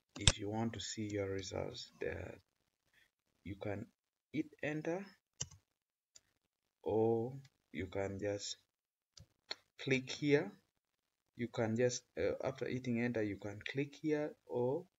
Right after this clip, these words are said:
you can write this command. Shell out using my Word, uh, using the Word file that you, that where your document, uh, your, your, your output is going to be put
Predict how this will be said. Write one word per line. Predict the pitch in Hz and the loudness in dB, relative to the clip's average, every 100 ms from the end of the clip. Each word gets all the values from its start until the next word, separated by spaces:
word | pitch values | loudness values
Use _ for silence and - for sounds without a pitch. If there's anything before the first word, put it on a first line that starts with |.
| _ _ _ _ - | _ _ _ _ -12
you | 107 | -6
can | - 104 | 0 2
write | 107 113 110 | 6 4 4
this | 107 - | -4 -6
command. | - 110 104 101 98 - _ _ _ _ _ _ _ _ _ _ _ _ _ _ _ _ _ _ - _ - | -6 -8 -4 -4 -6 -12 _ _ _ _ _ _ _ _ _ _ _ _ _ _ _ _ _ _ -20 _ -10
Shell | - - 127 123 | -6 2 4 6
out | 120 110 | 6 4
using | 107 110 107 95 92 | 2 -2 0 -6 -6
my | 95 95 | -4 -4
Word, | 98 98 98 92 _ _ _ _ _ _ - | 0 0 0 -4 _ _ _ _ _ _ -12
uh, | 92 85 | -4 -2
using | 78 101 113 113 98 104 123 _ _ _ _ - | -2 -2 -2 -2 -4 -6 -10 _ _ _ _ -4
the | 76 87 98 67 | 0 2 0 0
Word | 107 120 - | 2 2 0
file | 120 117 110 | 4 4 4
that | 110 - | 0 -2
you, | - 110 - - - | -6 -8 -10 -14 -6
that | 107 - | -4 -2
where | 104 107 104 | 0 2 4
your | 101 | 2
document, | 98 104 - 95 87 90 - _ _ _ _ _ _ _ _ - | 2 -2 -2 -10 -8 -8 -12 _ _ _ _ _ _ _ _ -10
uh, | 90 | -4
your, | 117 127 123 | 2 4 4
your, | - 123 | 4 4
your | 120 120 - | 4 2 2
output | 117 117 - 98 101 | 0 -2 -4 -6 -6
is | - | -6
going | 110 107 110 | -2 -2 -4
to | |
be | 92 95 101 151 - _ _ _ _ _ _ _ _ _ - - | -6 -6 -6 -8 -14 _ _ _ _ _ _ _ _ _ -14 -4
put | 120 | -4